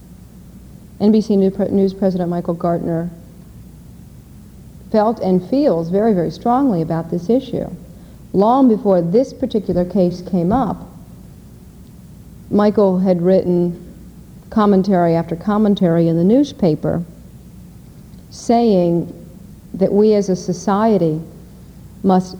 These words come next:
destigmatize rape. It is not a sex crime, it is a violent crime. It is not something that you should be ashamed of any more than if you were mugged or murdered.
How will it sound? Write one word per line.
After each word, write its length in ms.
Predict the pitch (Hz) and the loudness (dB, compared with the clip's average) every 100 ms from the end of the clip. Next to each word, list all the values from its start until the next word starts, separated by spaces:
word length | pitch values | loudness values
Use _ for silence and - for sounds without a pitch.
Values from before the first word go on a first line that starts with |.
| - 175 | -8 0
destigmatize 1200 | 208 214 - - 240 233 185 175 180 175 190 202 | 0 0 -4 -2 0 0 -2 -2 -2 0 0 0
rape. 280 | 247 214 - - - - - - - | 0 -2 -6 -16 -20 -20 -20 -6 0
It 120 | 202 | 2
is 160 | 208 | 2
not 220 | 208 226 254 | 0 0 -2
a 60 | |
sex 360 | 262 330 311 - | -2 -2 -2 -6
crime, 320 | - 185 190 | -2 0 2
it 40 | |
is 100 | 185 | 2
a 60 | 185 | 0
violent 400 | 180 170 160 - | 0 -2 -4 -6
crime. 300 | 165 - 180 - - - - - - - - - - - - - - - | -8 -6 -8 -12 -20 -20 -20 -20 -20 -20 -20 -20 -20 -20 -20 -20 -20 -4
It 120 | 196 | 2
is 220 | 185 175 180 - - - - - | 2 2 -4 -12 -18 -20 -16 -4
not 260 | 202 220 | -2 -2
something 300 | - 220 202 | 0 2 4
that 80 | 190 | 2
you 80 | 190 | 0
should 180 | 180 180 | 0 0
be 100 | 180 | 0
ashamed 500 | 175 - 202 202 180 | 0 -2 0 2 2
of 280 | 170 165 - | 0 -4 -4
any 200 | 190 185 | 0 2
more 440 | 180 175 170 170 170 170 - - - | 0 0 -2 -2 -4 -12 -20 -20 -8
than 140 | 180 175 | -2 -2
if 160 | 175 | -2
you 140 | 180 170 | -2 0
were 200 | 170 170 - | -2 -4 -4
mugged 440 | 175 160 156 170 175 - | -2 -2 -4 -8 -12 -10
or 140 | 170 165 | -6 -2
murdered. 520 | 175 170 160 - | 0 0 -2 -8